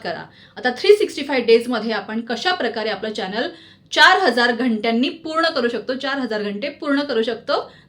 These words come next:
ते मी तुम्हाला एकदम सोप्या शब्दामध्ये सांगते, पण नीट लक्ष देऊन ऐका. जर तुम्हाला नोट डाऊन करून घ्यायचं असेल, तर नोट डाऊन करून घ्या. स्क्रीनशॉट काढायचा असेल, तर स्क्रीनशॉट काढून घ्या.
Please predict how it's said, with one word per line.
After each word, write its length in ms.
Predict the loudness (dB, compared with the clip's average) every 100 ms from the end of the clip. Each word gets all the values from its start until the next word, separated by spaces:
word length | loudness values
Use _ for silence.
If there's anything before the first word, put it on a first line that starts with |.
| _
ते 60 | 2
मी 120 | 4 2
तुम्हाला 360 | 0 2 0 0
एकदम 360 | -4 -2 -4 -4
सोप्या 460 | -4 -4 -4 -4 -4
शब्दामध्ये 640 | -6 -6 -6 -4 -4 -6
सांगते, 640 | -4 -8 -8 -8 -8 -8 -12 -14 -6
पण 260 | -2 0
नीट 120 | -2 -2 -2
लक्ष 260 | -2 -2
देऊन 280 | -2 0 -2
ऐका. 340 | -6 -8 -10 -8 -8
जर 60 | -6
तुम्हाला 240 | -2 -2
नोट 260 | -2 -2 -2
डाऊन 240 | 0 0
करून 200 | 2 0
घ्यायचं 320 | 0 0 -2 -2
असेल, 240 | -2 -4
तर 80 | -6
नोट 320 | -6 -4 -4
डाऊन 220 | -2 -2
करून 240 | -2 -4 -4
घ्या. 140 | -6
स्क्रीनशॉट 440 | -8 -4 -2 -2
काढायचा 360 | -6 -4 -4 -4
असेल, 220 | -4 -6
तर 40 | -6
स्क्रीनशॉट 480 | -4 -2 -2 -6
काढून 340 | -6 -4 -2 0
घ्या. 140 | -2